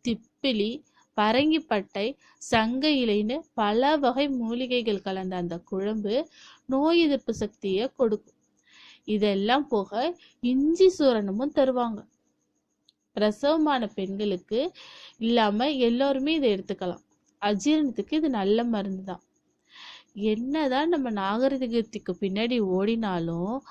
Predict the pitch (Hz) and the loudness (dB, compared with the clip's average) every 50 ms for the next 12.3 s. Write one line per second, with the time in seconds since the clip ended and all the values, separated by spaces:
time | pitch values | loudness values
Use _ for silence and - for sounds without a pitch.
0 | - - - - - - - 190 208 208 214 240 277 302 311 320 302 254 233 262 | -20 -20 -20 -20 -20 -14 -10 -6 -2 0 2 2 4 4 4 4 2 2 2 2
1 | 254 262 285 302 294 240 220 214 226 214 214 202 185 175 180 185 202 220 214 - | 2 2 2 0 2 2 2 0 0 0 0 0 0 0 0 0 -2 -2 -4 -6
2 | 233 226 214 214 208 208 196 190 196 196 214 240 269 285 269 - 233 202 196 208 | -6 -4 -4 -2 -2 -4 -4 -4 -4 -2 -2 -2 -2 -2 -2 -2 -2 0 0 0
3 | 226 247 254 254 226 - 247 247 - - 254 226 196 190 190 185 180 180 - 220 | 0 0 0 -2 -2 -4 -8 -8 -6 -4 -4 -4 -4 -4 -6 -6 -8 -6 -2 -2
4 | 208 220 233 240 233 220 208 226 220 202 185 180 185 190 185 196 - _ _ _ | -2 -2 -2 -2 -2 -2 -2 -2 -2 -2 -2 -4 -6 -10 -16 -18 -20 _ _ _
5 | _ _ _ _ _ _ _ _ _ _ _ - - 196 190 190 190 190 185 190 | _ _ _ _ _ _ _ _ _ _ _ -10 -8 -6 -6 -6 -6 -8 -8 -6
6 | 196 185 175 175 - - - - - _ - 196 196 214 208 214 220 233 254 285 | -6 -6 -8 -10 -14 -20 -20 -20 -16 _ -6 -4 -2 0 0 0 0 0 0 0
7 | 294 269 247 220 214 - 240 226 220 214 208 202 196 - - 208 208 208 208 214 | 0 0 0 -2 -2 -4 -6 -4 -4 -4 -4 -4 -4 -4 -4 -4 -4 -2 -2 -2
8 | 208 208 208 208 220 220 269 277 277 262 247 226 214 196 196 196 196 208 226 240 | -2 -2 -4 -4 -4 -4 -2 -2 -2 -2 -2 -2 -2 -2 -2 -2 -2 -2 -2 -2
9 | 247 254 - 233 214 208 202 196 196 196 - - - - - - - - - - | -4 -2 -2 0 0 0 0 0 -2 -6 -10 -20 -20 -20 -20 -20 -20 -12 -6 -2
10 | 208 208 208 196 202 - 202 196 - - 262 262 269 262 254 240 214 - 208 202 | 0 0 0 0 -2 -4 -6 -4 -2 -2 -2 -2 -2 -4 -4 -4 -4 -4 -4 -4
11 | 208 208 226 220 214 208 208 196 185 202 185 196 196 - 240 226 208 196 180 175 | -4 -2 -2 -2 -2 -2 -4 -6 -4 -4 -6 -4 -4 -4 -4 -2 -2 0 0 0
12 | 180 180 190 214 254 | 0 -2 -2 -4 -6